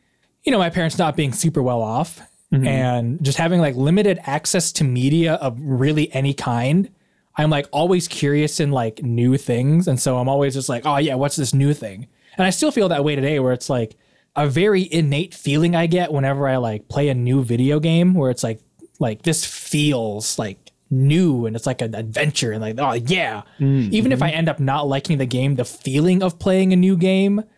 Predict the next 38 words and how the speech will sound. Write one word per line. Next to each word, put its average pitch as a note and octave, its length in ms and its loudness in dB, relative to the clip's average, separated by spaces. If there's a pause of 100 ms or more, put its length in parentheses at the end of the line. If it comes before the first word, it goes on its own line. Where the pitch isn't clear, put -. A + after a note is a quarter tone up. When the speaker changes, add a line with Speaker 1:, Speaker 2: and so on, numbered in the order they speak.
(280)
Speaker 1:
is, C3+ 220 0
like, A#2+ 220 -2
really C3+ 540 2
exciting A2 480 -4
to G#2+ 100 -6
me. D#2+ 240 -14 (300)
Speaker 2:
See, E3 240 0
I, D3 240 -4
and E3 380 -2
with D#3+ 240 0
me E3 180 2
in A3 100 0
video C#3+ 220 2
games, D3+ 260 0
it's D3 120 -6
the C#3 100 0
exact D3 340 -2
opposite. A3 440 -2
I D3 380 -2 (180)
really E3 180 2
like G3+ 240 0
games F3 260 0
that D3 120 0
I've B2 340 -2
played B2+ 320 0
for C3+ 120 -4
years, B2+ 520 0 (440)
but A2+ 140 -4
starting E3 400 0
a D3 40 0
new C#3+ 160 2
video B2 240 0
game, A#2+ 420 -2
I, A#2+ 520 -2 (640)
I A#2 140 -2
will B2 180 -2 (280)
easily D3 480 0 (240)
quit C3 340 -2